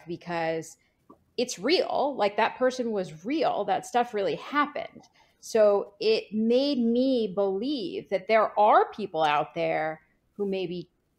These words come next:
don't know or aren't great. It's very hard to fire a resident, right? It's very hard to fire a resident.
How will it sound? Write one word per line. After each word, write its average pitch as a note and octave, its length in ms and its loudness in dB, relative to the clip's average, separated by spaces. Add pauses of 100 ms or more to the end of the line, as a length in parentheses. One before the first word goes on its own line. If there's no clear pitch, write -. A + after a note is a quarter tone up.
(200)
don't F3 360 -2
know F3+ 1040 0
or E3+ 540 0 (300)
aren't G3+ 300 4
great. F#3 460 2
It's - 240 -2
very C#4 200 6
hard A3+ 400 6
to F#3+ 160 0
fire F3+ 480 2
a D#3 40 0
resident, - 500 -6
right? E3+ 320 -2
It's - 120 -14
very F3 180 -2
hard G3 240 2
to G3 60 -14
fire F3 220 -2
a E3 40 0
resident. F#3 380 0